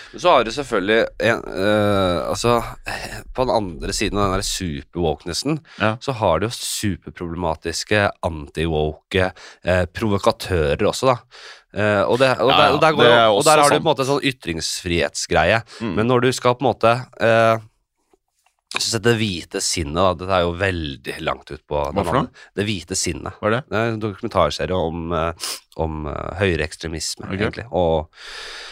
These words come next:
Speaker 1: da ser du jo Sian, da, som brenner disse koranene. Fikk veldig mye oppslag og oppmerksomhet rundt det i starten, men så har det begynt å bli mindre og mindre av det. Fordi det var jo en provok-,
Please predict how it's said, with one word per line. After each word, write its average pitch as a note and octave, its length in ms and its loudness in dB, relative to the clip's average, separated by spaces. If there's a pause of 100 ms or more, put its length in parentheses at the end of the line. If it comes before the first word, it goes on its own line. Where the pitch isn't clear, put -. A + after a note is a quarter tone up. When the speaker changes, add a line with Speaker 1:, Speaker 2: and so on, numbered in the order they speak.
(280)
Speaker 1:
da A2 80 -2
ser G2 240 2
du F#2+ 60 2
jo G#2+ 80 4
Sian, C#3+ 600 2
da, B2+ 140 4 (340)
som C3 260 0
brenner G2 500 2
disse G#2 280 -4
koranene. G2+ 640 2 (400)
Fikk B2+ 240 -6
veldig A#2+ 500 0
mye G#2 280 0
oppslag - 560 -2
og F#2+ 100 -2
oppmerksomhet F#2 460 -2
rundt E2+ 300 -4
det A2 180 0
i G2+ 60 -2
starten, F2+ 640 0
men E3 120 -8
så E3 120 0
har D#3+ 60 2
det D3+ 80 -4
begynt A2 180 -4
å A#2+ 80 0
bli - 20 0 (140)
mindre D2+ 160 -4
og F#2+ 60 0
mindre C#2 340 -2
av D2 60 2
det. D#2+ 140 4 (320)
Fordi G2 440 -2
det G#2 100 4
var F2+ 160 6
jo G2 60 2
en F2+ 60 -6
provok-, F#2 380 0